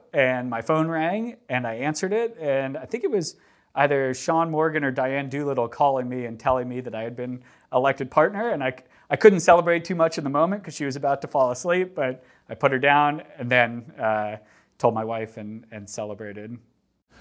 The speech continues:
Speaker 2: right, so that's a little over, that's a year and four months ago, I guess, that you got that phone call. And so now you've been a partner. How has your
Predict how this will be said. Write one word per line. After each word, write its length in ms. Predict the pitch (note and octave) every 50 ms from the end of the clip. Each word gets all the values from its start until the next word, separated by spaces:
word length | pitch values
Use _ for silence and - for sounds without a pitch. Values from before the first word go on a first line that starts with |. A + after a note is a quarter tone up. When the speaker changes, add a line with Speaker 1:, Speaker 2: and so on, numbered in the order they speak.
| - _ -
Speaker 2:
right, 140 | A2+ A#2 A2+
so 120 | - C#3
that's 240 | C3+ C#3+ D3+ D3 -
a 60 | D#3
little 420 | C#3 C#3 C#3+ D#3 D#3+ D#3 D3+ D3
over, 420 | D3 C#3 C#3 C3+ C3 C3 B2 B2 B2
that's 240 | B2+ B2+ B2 - -
a 80 | B2+
year 440 | A#2+ A#2+ B2 B2+ C3+ C3+ C3+ C3 B2+
and 320 | A#2+ A2+ A2+ A2+ A2 A2 G#2+ - _ _ _ _ _ _ _ _ _ _ _ _ _ _ _ _
four 180 | - B2 B2 A#2+
months 300 | A#2+ B2+ B2+ A#2+ - A#2+
ago, 280 | A2 G#2+ G#2 G#2 G2+
I 80 | G2 G2
guess, 340 | G2 E2+ F2+ G2 B2 B2+ -
that 120 | - F2+
you 100 | - G2+ G2
got 220 | G2+ G2 G2 F#2+
that 180 | - F#2 F2+ F2+
phone 240 | - F2+ F2 F2 F2+
call. 500 | - - E2+ F2 F#2+ A2+ C#3+ D#3+ - _ -
And 360 | G2+ F#2+ F#2+ F#2+ F#2 F#2+ F#2
so 240 | - - G2 F#2+ F#2+
now 300 | F#2+ G2 G#2+ A2+ A#2+ B2+
you've 200 | C3 B2 A2+ F#2+
been 140 | A2+ G#2 G2
a 40 |
partner. 420 | F#2 - - F#2+ F2+ D#2 G2 G#2 G#2
How 240 | A2 C3 C#3+ E3+ E3
has 360 | D#3 D#3+ E3 D#3+ D#3 D#3+ -
your 360 | C#3+ C3+ C3 B2 A#2+ A#2 -